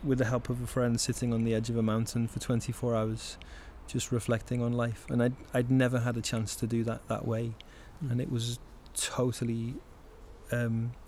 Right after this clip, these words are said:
Speaker 1: mesmerizing and awesome.
Speaker 2: Mm.
Speaker 1: And, uh,
Speaker 2: Who was that friend?
Speaker 1: yeah, someone called Corby, who, who is, is very dear to me, and I, and I, I,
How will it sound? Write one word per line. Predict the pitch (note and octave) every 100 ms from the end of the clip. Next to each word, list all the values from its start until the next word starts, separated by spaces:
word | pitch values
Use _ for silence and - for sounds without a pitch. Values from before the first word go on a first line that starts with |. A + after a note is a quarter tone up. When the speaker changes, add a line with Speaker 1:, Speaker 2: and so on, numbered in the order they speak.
| -
Speaker 1:
mesmerizing | B2 A#2 A#2 A#2 A#2 A#2 - A#2+ A#2+
and | A#2 A#2 C#3
awesome. | A2+ A2+ - A#2 B2 - - - -
Speaker 2:
Mm. | B2
Speaker 1:
And, | B2 A#2+
uh, | A#2+ A#2+ C3 - - -
Speaker 2:
Who | C#3+
was | C#3 A#2+
that | C3+
friend? | - C#3+ B2 A2+ - - - - - - -
Speaker 1:
yeah, | - E3 F3+ F3+ - -
someone | - E3+
called | D#3 D#3 -
Corby, | D3+ D3 D3 D3 - - - - - C3+ C#3
who, | B2+ C3 C#3 A2+
who | C3
is, | C3+ C3 - - -
is | C3
very | B2+ C#3 C3+
dear | B2+ B2+ B2
to | A#2+ -
me, | B2+ B2
and | A#2+
I, | A#2+ A#2 - - -
and | B2+
I, | B2 A#2+ A#2+ A#2+ B2 - - - - - - - - - - -
I, | B2